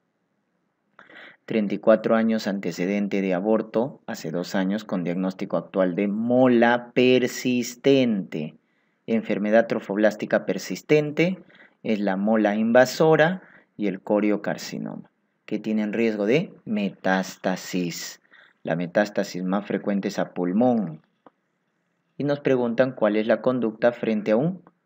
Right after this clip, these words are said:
coriocarcinoma. ¿Qué hay que dar? Quimioterapia. La enfermedad trofoblástica persistente se trata con quimioterapia, donde uno de los agentes que se utiliza es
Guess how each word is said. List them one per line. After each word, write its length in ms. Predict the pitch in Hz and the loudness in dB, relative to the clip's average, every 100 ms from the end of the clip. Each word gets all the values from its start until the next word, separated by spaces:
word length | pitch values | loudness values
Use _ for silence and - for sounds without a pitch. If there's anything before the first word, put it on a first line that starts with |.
| _ _ | _ _
coriocarcinoma. 920 | 101 95 101 95 80 - 60 50 - | -4 -2 -2 -4 -8 -10 -12 -12 -8
¿Qué 80 | - | -2
hay 80 | 110 | -2
que 140 | 120 | 2
dar? 280 | 147 214 - _ | 2 2 -4 _
Quimioterapia. 1300 | - 107 107 107 104 101 95 95 92 87 80 - - _ _ _ - | -4 0 2 2 2 0 -2 -2 -2 -4 -8 -10 -20 _ _ _ -8
La 100 | 87 | -6
enfermedad 360 | 87 90 95 110 | -4 -2 0 2
trofoblástica 800 | 117 101 104 107 107 - 107 - | 0 0 0 2 0 -2 -6 -6
persistente 720 | 104 - 113 117 110 143 156 - - _ | -6 -8 -4 -2 0 -4 -6 -14 -20 _
se 160 | - 98 | -12 -2
trata 320 | 95 85 98 | 0 0 -2
con 200 | 113 - | -6 -10
quimioterapia, 800 | - 123 113 101 101 82 - 98 | -2 0 0 -2 -2 -4 -2 -2
donde 280 | 107 113 127 | 0 2 4
uno 260 | 139 139 131 | 4 4 4
de 80 | |
los 180 | 127 123 | 4 4
agentes 460 | 123 131 127 120 113 | 2 2 0 0 -2
que 140 | 117 | -4
se 120 | - | -4
utiliza 600 | 127 127 120 110 - 113 - - - _ _ - | -4 -2 -2 -2 -2 -4 -6 -20 -20 _ _ -8
es 340 | 107 - | -6 -8